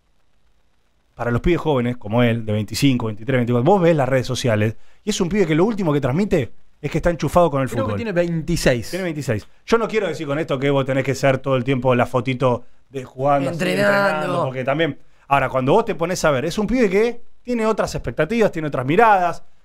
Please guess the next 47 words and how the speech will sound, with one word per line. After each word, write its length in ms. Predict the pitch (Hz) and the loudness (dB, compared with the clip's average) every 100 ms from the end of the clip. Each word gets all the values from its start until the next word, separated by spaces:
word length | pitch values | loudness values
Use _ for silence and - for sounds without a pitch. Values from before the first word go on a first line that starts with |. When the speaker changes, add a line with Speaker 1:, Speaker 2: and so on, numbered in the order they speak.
| _ | _
Speaker 1:
comparte 480 | 175 156 220 208 | -4 0 0 0
otras 220 | 170 147 - | -6 -6 0
cosas, 420 | 233 202 175 - | 0 2 -2 -6
y 80 | 139 | -2
cuando 300 | 165 165 214 | 0 2 0
lo 120 | 170 | 0
que 80 | 151 | 2
vos 120 | 247 | 2
mostrás, 300 | 269 202 151 | 2 -2 0
vos 120 | 147 214 | 0 0
fíjate, 340 | 196 139 131 | -2 -2 -2
cuando 220 | 139 190 | 0 2
él 60 | 240 | 0
jugaba 520 | 190 220 269 160 - - - | 0 2 2 0 -2 -12 -12
y 60 | |
jugaba 220 | 135 165 180 | 0 2 2
en 40 | |
la 60 | 160 | 0
selección, 540 | 147 135 196 254 254 - - | -4 0 2 2 -2 -14 -12
subía 340 | - 135 135 | -2 0 0
fotos 280 | 139 135 120 | -2 -6 -4
en 80 | 123 | 2
San 180 | 135 | 2
Pablo, 340 | 139 196 202 196 | 4 2 2 -2
Speaker 3:
Siempre. 240 | 156 127 | -4 -6
Speaker 1:
subía 180 | 147 147 | -4 -4
fotos 220 | 151 143 | -2 0
de 40 | 139 | 2
la 80 | 127 | 2
selección. 460 | 135 127 127 107 - - - | 0 2 2 0 -4 -12 -6
Hace 260 | 135 160 | -2 0
seis 240 | 143 247 220 | 0 0 0
meses 440 | 220 - 165 - - - _ _ | -2 -2 -2 -4 -16 -20 _ _
que 100 | 156 | -4
el 100 | 143 | -2
pibe 420 | 240 202 160 180 - - - | 0 0 0 -2 -8 -16 -10
evidencia, 880 | - 156 202 269 190 - 151 160 190 - - _ - | -4 0 2 2 2 -2 0 2 0 -8 -20 _ -6
y 60 | |
esto 140 | 131 127 | -4 -2
es 80 | 123 | -2
un 80 | |
análisis 360 | 117 131 123 117 | 0 0 0 -2
que 80 | 131 | 0
hago 120 | 120 | 0
yo 500 | 101 131 107 101 101 - | 2 2 2 -2 -6 -8
sociológico, 720 | 127 - 127 143 - 117 139 | -6 0 4 4 2 -2 -4
Speaker 2:
Ujú. 300 | 110 107 | -4 -6